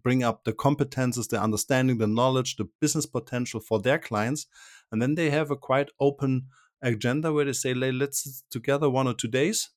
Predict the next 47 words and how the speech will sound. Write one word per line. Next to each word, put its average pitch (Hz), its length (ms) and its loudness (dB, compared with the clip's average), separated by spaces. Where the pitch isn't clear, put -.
and 123 100 2
let's 147 160 2
figure 135 240 0
out 127 320 2
if 143 240 -2
we 135 380 2
can 127 160 2
pursue 143 440 2
an 135 100 4
idea 123 420 2
or, 113 320 4
or 110 220 0
an, 110 260 -4
an, 101 220 -8
an, 107 420 -8
an 107 160 -12
opportunity 117 640 -2
together." 101 400 -6
How, 131 220 0
how 151 140 4
do 156 140 4
you 165 180 6
do 147 640 4
this 120 240 0
in 117 140 -2
sales? 107 320 2
Is 120 120 -2
it 117 80 0
more, 127 220 4
like, 120 240 2
on 120 120 2
the 113 80 0
solution 156 460 0
selling 202 360 -2
side? 190 400 -2
Are 143 140 0
you 123 480 -2
more 131 260 4
or - 20 6
less, 123 300 4
because 127 380 0
it's 123 220 0
a 131 100 0
digital 131 540 4
twin, 214 440 4
so 135 200 -2
it, 131 140 -4